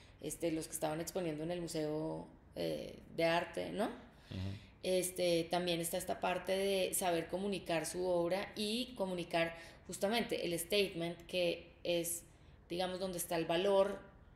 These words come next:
Speaker 1: o sea, lo, donde, donde se, donde se guardan, digamos, como los elementos de valor que funcionan en el campo profesional del arte, ¿no? Entonces creo que tiene que ver con,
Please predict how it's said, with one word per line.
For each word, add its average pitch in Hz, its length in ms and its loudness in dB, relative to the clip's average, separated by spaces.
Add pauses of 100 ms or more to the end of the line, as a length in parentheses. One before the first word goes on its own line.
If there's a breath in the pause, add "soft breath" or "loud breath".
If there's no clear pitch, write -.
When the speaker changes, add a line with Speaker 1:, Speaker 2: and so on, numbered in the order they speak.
(280)
Speaker 1:
o - 80 0
sea, 170 480 2
lo, 202 220 6
donde, 190 240 2 (160)
donde 196 220 6
se, 190 340 2 (140)
donde 190 240 0
se 165 480 2 (240)
guardan, 247 400 6
digamos, 190 340 -2
como 202 200 -4
los 190 140 -6
elementos 160 400 -4
de 196 80 2
valor 160 300 2 (380 loud breath)
que 208 100 0
funcionan 196 420 0 (140)
en 247 240 4
el 233 140 0
campo 202 300 0
profesional 208 480 -2
del 196 180 2
arte, - 300 2 (420)
¿no? 214 160 -4 (520 loud breath)
Entonces 226 460 -2
creo 269 260 6
que 277 100 -2
tiene 226 260 2
que 226 120 2
ver 196 300 4 (680 loud breath)
con, 185 480 0